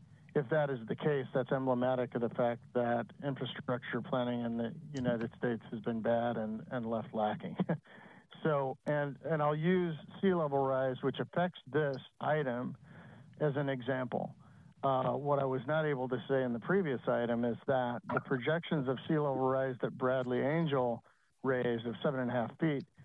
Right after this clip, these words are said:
actually are exceeded by those made by former nasa scientist James Hansen, who put together a team that said we could get five to seven meters of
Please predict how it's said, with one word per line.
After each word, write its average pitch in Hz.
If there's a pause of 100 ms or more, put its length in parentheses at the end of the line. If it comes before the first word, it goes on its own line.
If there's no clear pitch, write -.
(320)
actually 156
are 123
exceeded 151
by 127 (100)
those 131
made 131
by 123 (280)
former 143
nasa 135
scientist 123 (100)
James 123 (100)
Hansen, 147
who 127
put 147
together 127
a 117 (100)
team 123
that 117
said 131
we 131
could 123
get 113 (480)
five 147
to 135
seven 127
meters 143 (580)
of 147